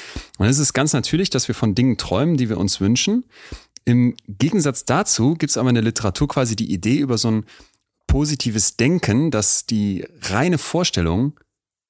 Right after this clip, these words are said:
einer besseren Zukunft die Wahrscheinlichkeit erhöht,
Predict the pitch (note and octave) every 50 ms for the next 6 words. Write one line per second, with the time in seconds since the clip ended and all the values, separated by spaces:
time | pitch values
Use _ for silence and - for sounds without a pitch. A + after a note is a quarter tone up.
0 | _ _ _ _ _ _ _ _ - G#2+ G#2+ G#2 G2 F2+ B2+ B2+ - C3+ A2+ G#2+
1 | - - D3+ - C3 A2+ - - A2 G#2 G2 G#2 G2 - - B2+ D#3 E3+ - -
2 | - C3 C3 - - _ _ _ - G2+ G2 F#2 D#2+ F2+ A2+ C#3+ E3+ - -